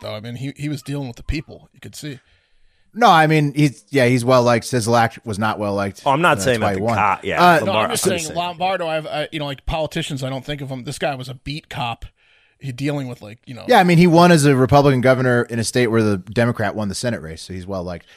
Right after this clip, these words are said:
Speaker 2: Uh, and also, if the vampires, uh, come and rise up in the Silver State, you know we're gonna be in good hands 'cause we got all that silver. First of all, second of all, Lombardo's in control.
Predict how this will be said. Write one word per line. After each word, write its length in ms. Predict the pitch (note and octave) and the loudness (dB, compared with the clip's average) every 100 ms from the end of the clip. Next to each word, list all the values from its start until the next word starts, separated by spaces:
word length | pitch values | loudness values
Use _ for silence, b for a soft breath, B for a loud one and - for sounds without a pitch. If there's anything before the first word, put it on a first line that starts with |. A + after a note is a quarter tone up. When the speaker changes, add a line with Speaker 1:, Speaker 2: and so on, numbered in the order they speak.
| - | 0
Speaker 2:
Uh, 280 | D#3+ D#3+ - b - | 4 4 0 b 0
and 280 | A3 A3 F3+ | 4 4 4
also, 520 | F3 A3 - E3+ C#3 | 4 4 6 4 4
if 140 | C#3+ A#2+ | 0 0
the 100 | C3+ | 0
vampires, 680 | C3+ D#3+ D3 D3+ C#3 C3 A2 - | 2 2 4 4 4 2 -2 -2
uh, 300 | A#2+ A2+ G2 - _ | 0 0 -2 -6 _
come 200 | - C3 A#2+ | -6 -2 0
and 80 | |
rise 260 | A2+ A2+ G2+ | 0 0 0
up 180 | A2+ G#2+ | -4 -4
in 60 | |
the 80 | G2+ | -8
Silver 300 | F#2 A2 G2 | -6 -8 -8
State, 340 | F2+ G2 F#2 - | -10 -10 -12 -12
you 60 | G2+ | -10
know 100 | G2 | -8
we're 100 | F#2 | -6
gonna 140 | F2+ | -8
be 100 | E2+ | -10
in 80 | E2+ | -10
good 160 | E2+ D#2 | -10 -10
hands 280 | F#2 E2+ E2 | -10 -10 -12
'cause 140 | E2+ | -12
we 80 | F#2+ | -6
got 120 | G#2 | -6
all 60 | G2+ | -6
that 140 | F2 | -6
silver. 480 | - D#3+ C3 A2 - | 0 2 2 0 -4
First 280 | _ D#3+ D3+ | _ -2 0
of 80 | B2 | -2
all, 200 | A#2 G#2 b | -2 -4 b
second 300 | - D#3+ C#3 | 0 0 2
of 100 | B2 | 0
all, 200 | A2+ G#2 | 0 -2
Lombardo's 480 | A2 A2 A#2+ A#2 G#2 | -4 -2 0 0 -2
in 120 | F#2 F#2+ | -6 -10
control. 500 | F2+ - G2+ E2+ | -10 -6 -6 -8